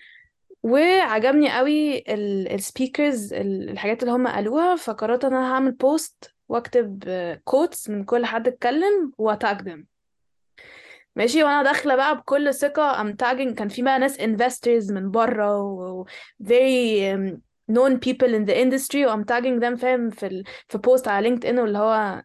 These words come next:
أنت مين أصلًا؟ أنت لسه في الجامعة. <laughs> وبس، و، لكن surprisingly ده كان أكتر بوست، أو من الأكتر، من أكتر البوست اللي جابت ريتش عندي على ال-، على البروفايل بتاعي، وساعدتني إن أنا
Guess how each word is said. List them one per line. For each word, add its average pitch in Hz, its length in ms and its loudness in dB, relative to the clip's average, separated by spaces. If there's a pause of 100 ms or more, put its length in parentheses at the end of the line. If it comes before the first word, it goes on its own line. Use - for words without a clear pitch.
(120)
أنت - 180 -8
مين 233 240 2
أصلًا؟ 202 320 -2
أنت 196 180 -6
لسه 214 200 -4
في 226 60 -6
الجامعة. 196 520 -4
<laughs> 311 400 -6 (1080)
وبس، 214 920 2 (100)
و، 220 180 0
لكن 262 500 2 (160)
surprisingly 285 1080 2
ده 220 160 0
كان 269 180 0
أكتر 262 340 0
بوست، 269 360 0 (120)
أو 214 220 -2
من 269 160 2
الأكتر، 254 640 -2
من 208 160 -6
أكتر 254 280 0
البوست 269 420 0
اللي 214 160 0
جابت 240 300 0
ريتش 233 240 -6
عندي 208 280 -4
على 175 240 -8
ال-، 165 120 -12
على 180 100 -12
البروفايل 214 460 -2
بتاعي، 220 480 -2 (920)
وساعدتني 247 560 2
إن 262 80 4
أنا 269 340 2